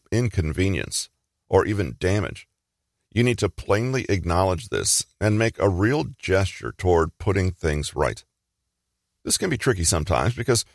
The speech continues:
you can't go back and undo the past, but what you can do is demonstrate to the other person that you've given things some thought and have come up with a realistic plan for what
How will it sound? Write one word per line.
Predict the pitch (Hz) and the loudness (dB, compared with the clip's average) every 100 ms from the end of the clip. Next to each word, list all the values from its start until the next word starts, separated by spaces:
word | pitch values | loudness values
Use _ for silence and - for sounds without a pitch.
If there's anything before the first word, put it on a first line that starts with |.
| _ | _
you | - 120 | -4 -2
can't | 151 135 | 0 0
go | 110 | 2
back | 87 76 73 90 | 2 2 0 0
and | 80 80 | -2 -2
undo | 85 80 73 | 0 0 -2
the | - | -6
past, | - 123 90 - - _ _ | -4 -2 -2 -6 -10 _ _
but | - 101 | 0 2
what | 104 - | 2 0
you | 90 | -4
can | - - 110 | -4 -2 -2
do | 127 131 143 - _ _ _ _ | 0 -2 -4 -8 _ _ _ _
is | - | -2
demonstrate | 120 143 180 - 113 98 | 0 0 0 0 0 0
to | |
the | 87 92 | 2 2
other | 90 | 2
person | 85 92 90 80 73 | 2 0 0 -2 -2
that | 82 | -2
you've | 82 127 202 | -2 -4 -6
given | - 117 110 95 85 | 0 0 2 0 -2
things | - 85 90 95 - | 0 0 0 -2 -2
some | - 107 | -2 -2
thought | - - 55 65 - _ _ _ _ _ | -2 -2 0 0 -6 _ _ _ _ _
and | - 104 107 | -2 0 2
have | 98 - | 0 -2
come | - 92 | -4 0
up | 85 - | 0 0
with | 80 | -2
a | 80 | 0
realistic | 78 90 113 120 - 87 | 0 0 0 -2 -4 -10
plan | - 82 62 67 71 | -4 -2 0 -2 -6
for | _ - | _ -2
what | 78 95 | 2 2